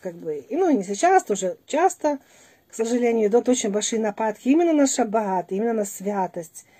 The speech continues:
именно на скромность. Поэтому это нам, почему? Это для нас испытание, испытание для нашего поколения, чтобы мы это преодолели. Наоборот, если нас хоч-, нам хотят, чтобы мы не соблюдали шаббат, то наоборот, нам нужно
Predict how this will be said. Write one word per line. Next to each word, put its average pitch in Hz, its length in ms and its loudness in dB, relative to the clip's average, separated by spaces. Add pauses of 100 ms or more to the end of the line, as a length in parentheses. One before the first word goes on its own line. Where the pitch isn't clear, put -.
(300)
именно 254 180 6
на 254 140 8
скромность. 202 760 0
Поэтому 247 440 2
это 240 140 0
нам, 302 260 2
почему? - 720 -6 (640)
Это 269 160 2
для 330 100 4
нас 440 220 8
испытание, 392 560 8
испытание 302 380 4
для 294 100 6
нашего 285 240 4
поколения, 269 400 4
чтобы 214 240 0
мы 254 120 6
это 247 160 2
преодолели. 185 960 0 (920)
Наоборот, 254 440 6
если 254 200 4
нас 339 200 4
хоч-, 254 220 2
нам 294 280 4
хотят, 262 440 4
чтобы 214 240 -4
мы 220 140 0
не 190 260 0
соблюдали 294 460 2
шаббат, 208 340 -2
то 196 80 -2
наоборот, 185 360 -4
нам 214 100 -2
нужно 202 320 -4